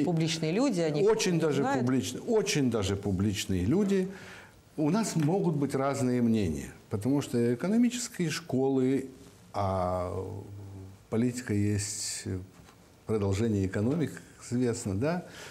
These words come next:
Speaker 1: Точно так же, как война есть продолжение политики <laughs> другими средствами. И есть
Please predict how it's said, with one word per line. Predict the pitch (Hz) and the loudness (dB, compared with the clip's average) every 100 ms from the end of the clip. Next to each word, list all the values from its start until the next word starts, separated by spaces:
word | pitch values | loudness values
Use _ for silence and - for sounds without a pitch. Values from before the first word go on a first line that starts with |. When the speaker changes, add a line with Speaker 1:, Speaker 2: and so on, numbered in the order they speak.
| - | -6
Speaker 1:
Точно | 95 95 | -2 0
так | 101 98 | 0 -2
же, | 95 | -2
как | 90 98 | -4 0
война | 95 98 95 95 | 0 2 0 -2
есть | 87 98 | -2 -4
продолжение | - 98 92 98 95 92 | -4 -2 0 0 0 0
политики | 98 92 - - | 0 -2 -4 -4
<laughs> | |
другими | 101 110 95 160 127 | -2 -2 0 0 0
средствами. | - 151 165 - 135 135 - - - - - - | 0 -2 -2 -2 -2 -2 -8 -14 -12 -14 -14 -2
И | 143 | 2
есть | 120 143 - - - | 4 4 2 0 -2